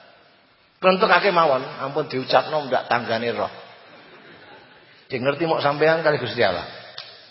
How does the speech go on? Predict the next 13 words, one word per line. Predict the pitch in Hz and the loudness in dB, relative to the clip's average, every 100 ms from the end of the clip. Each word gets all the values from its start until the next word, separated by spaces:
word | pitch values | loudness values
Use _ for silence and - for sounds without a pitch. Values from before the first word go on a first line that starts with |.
| - _ _ _ _ - - - - - - | -20 _ _ _ _ -20 -20 -20 -20 -20 -8
Mesti | 151 220 233 269 | 4 6 8 10
kasil. | 196 175 139 - - - - - - - - - - - | 10 10 8 4 -4 -8 -10 -12 -16 -18 -20 -20 -16 4
Mesti. | 208 214 262 147 - - - - - - - - - - - - _ _ _ - - _ | 6 8 6 6 2 -6 -8 -12 -14 -16 -18 -18 -20 -20 -20 -20 _ _ _ -20 -20 _
Kok | 127 165 | -2 4
ngantek | 190 254 247 240 | 6 8 8 8
ora | 208 190 | 8 8
kasil | 175 156 180 208 240 233 | 6 4 6 6 6 4
jalukan | 127 143 139 135 | 4 4 4 4
sampean? | 127 123 117 170 226 - - - - - - _ _ _ _ _ _ _ _ _ | 4 6 4 4 -2 -10 -16 -20 -20 -20 -20 _ _ _ _ _ _ _ _ _
Niku | - 120 139 151 147 | -12 -8 -6 -8 -6
kemungkinane | 156 139 127 127 110 101 107 143 147 - - _ _ _ _ _ _ - - _ _ - - - - - - - - | -4 -4 -4 -2 -2 -4 -6 -10 -14 -20 -20 _ _ _ _ _ _ -20 -20 _ _ -20 -20 -20 -20 -20 -20 -20 -4
sampean | 127 123 123 143 156 151 - - - - - - - - - _ _ - | 0 2 4 4 4 -4 -10 -16 -18 -20 -20 -20 -20 -20 -20 _ _ -4
ora | 123 | 0